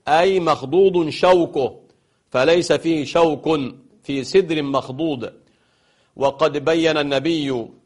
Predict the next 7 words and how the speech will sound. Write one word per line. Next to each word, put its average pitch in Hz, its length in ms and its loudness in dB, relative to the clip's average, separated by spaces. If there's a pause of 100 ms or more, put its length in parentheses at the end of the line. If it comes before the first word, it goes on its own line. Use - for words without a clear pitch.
عليه 151 600 0
الصلاة 143 480 0
والسلام 147 720 0 (720)
أن 151 320 -2
نبق 156 680 2 (440)
هذه 147 600 0
الشجرة، 156 800 0